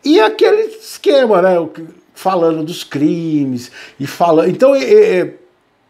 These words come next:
pra, pra quem não, ninguém, quem não conhece a história do John Wayne Gacy, pra nós aqui no Brasil é mais fácil, antigamente, né, não ter tanto conhecimento. Hoje, com a quantidade de canais, programas, é mais fácil você saber dessas histórias.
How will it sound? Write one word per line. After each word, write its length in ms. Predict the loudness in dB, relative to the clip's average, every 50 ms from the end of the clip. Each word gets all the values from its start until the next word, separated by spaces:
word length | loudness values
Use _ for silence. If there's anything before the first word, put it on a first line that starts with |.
| _ _ _ _ _ _ _ _ _ _ _ _ _ _ _ -20 _ _ _ _
pra, 200 | 0 0 0 -2
pra 280 | -6 -4 -4 -4 -2
quem 200 | -2 -2 -2 -2
não, 180 | -2 -2 -4 -4 -8 -18 _ _ _ _ -8
ninguém, 440 | -6 -6 -4 -2 0 -2 -2 -2
quem 220 | -4 -2 2 2 4
não 200 | 4 2 0 2
conhece 480 | 2 2 2 4 2 2 0 0 -2
a 20 | -6
história 400 | -6 -4 0 0 2 2 2 0
do 100 | -2 -4
John 180 | -4 -4 -2
Wayne 200 | -2 -2 -4 -6
Gacy, 600 | -6 -4 -2 -2 0 0 0 -2 -4 -10 -14 -16 -18 _ _ _ _ _ _ _ _ _
pra 180 | -2 0 0 2
nós 300 | 2 2 2 2 2 0
aqui 120 | -4 -4
no 80 | -4 -2
Brasil 320 | 0 2 2 2 2 0 0
é 20 | 2
mais 320 | 2 2 0 0 -2 -4
fácil, 580 | -4 -2 0 2 2 0 -2 -4 -6 -10 -10 -10 -10
antigamente, 840 | -12 -12 -12 -8 -6 -6 -4 -4 -6 -6 -4 -4 -4 -6 -6 -6
né, 220 | -4 -4 -4 -4 -6 -12 -20 -20 -20 -20 _ _
não 180 | -2 0 0 0
ter 160 | 0 -2 -4
tanto 260 | 0 0 -2 -2 -2
conhecimento. 520 | -2 -4 -4 -2 -2 -4 -4 -4 -4 -4 -2
Hoje, 300 | 0 2 2 0 -2 -8
com 220 | -10 -8 -6 -6
a 40 | -6
quantidade 460 | -6 -6 -8 -8 -4 -4 -4 -4 -4
de 60 | -6 -8
canais, 800 | -6 -6 -4 -4 -4 -4 -4 -2 0 0 0 0 -2 -4 -6
programas, 760 | -12 -8 -4 -2 0 0 0 2 2 2 2 2 0 -4 -6 -12 -20 -20 -20 -20 -20 _ _
é 120 | -4 -2
mais 240 | 0 0 0 -2 0
fácil 280 | -2 -2 -2 -2 -6
você 140 | -10 -10 -12
saber 320 | -6 -6 -4 0 0 0 -2
dessas 300 | -2 -4 -4 -4 -4 -4
histórias. 580 | -8 -8 -4 0 2 2 2 2 0 -6 -14